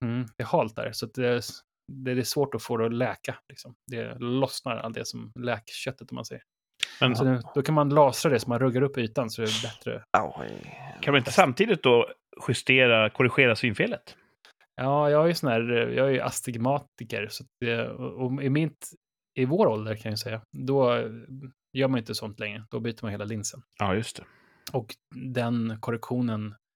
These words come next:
Speaker 1: en sån lins finns inte att stoppa in än. Men läkaren, när jag kollade förra gången, sa han så här, "Ja, men om typ fyra, fem år, så där, då kommer det säkert finnas en lins för dig också." Det går väldigt fort framåt.
Speaker 2: Han kan se in i framtiden.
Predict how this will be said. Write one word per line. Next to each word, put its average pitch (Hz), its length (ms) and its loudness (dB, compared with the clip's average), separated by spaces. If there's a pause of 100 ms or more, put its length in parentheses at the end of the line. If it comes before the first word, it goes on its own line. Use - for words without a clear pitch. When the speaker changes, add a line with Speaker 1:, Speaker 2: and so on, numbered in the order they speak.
(580)
Speaker 1:
en 113 60 0
sån 147 240 4
lins 131 420 2
finns 151 320 -4
inte 113 120 -4
att 107 40 -4
stoppa 113 200 -6
in 113 220 -6 (200)
än. 107 200 -4 (1120)
Men 123 160 0
läkaren, 127 600 0
när 139 60 -2
jag 120 80 -2
kollade 123 220 -2
förra 156 180 2
gången, 113 180 0
sa 110 100 -2
han 110 60 -4
så 110 80 -6
här, 107 100 -6
"Ja, 123 80 -2
men 110 160 -2
om 104 120 -6
typ 107 180 -12 (520)
fyra, 170 160 2
fem 170 200 0
år, 170 260 0
så - 140 -10
där, 160 180 -8 (220)
då 147 140 0
kommer 151 160 -8
det 147 60 -4
säkert 139 140 -8
finnas 143 280 -6
en 143 80 -4
lins 139 260 -4
för - 100 -8
dig 131 120 0
också." 135 300 -6 (260)
Det 123 80 -4
går 123 100 0
väldigt 123 240 0
fort - 180 -8
framåt. 123 200 -2
Speaker 2:
Han 127 80 -2
kan 240 160 2
se - 160 2
in 160 180 2
i 139 40 2
framtiden. - 480 -2